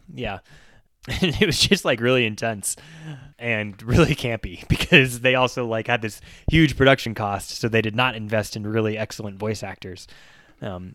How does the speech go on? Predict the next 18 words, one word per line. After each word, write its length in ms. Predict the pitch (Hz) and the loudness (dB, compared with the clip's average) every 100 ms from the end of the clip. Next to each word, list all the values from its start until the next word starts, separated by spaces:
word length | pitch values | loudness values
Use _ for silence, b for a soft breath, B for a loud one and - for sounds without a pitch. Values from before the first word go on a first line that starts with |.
| - | -16
and 160 | 104 | -12
<laughs> 80 | - | -8
so 200 | - 165 | -2 -2
that, 340 | 110 127 - - | -2 -4 -6 -4
that 260 | 135 - | -6 -4
part 160 | 131 123 | -4 -2
also 280 | 120 110 101 | -2 -4 -8
suffered. 420 | - 113 92 - B B B B - | -10 -12 -12 -14 B B B B -10
And 100 | 131 | 2
so 80 | 139 | 4
I 40 | |
just 180 | 214 175 | 4 6
really 140 | 175 | 8
want 180 | 135 127 | 8 4
Nelson 260 | 113 - 101 | 2 -2 -6
to 80 | |
experience 580 | 98 - 107 95 90 87 | -6 -6 -6 -8 -10 -12
that 220 | 98 87 | -14 -16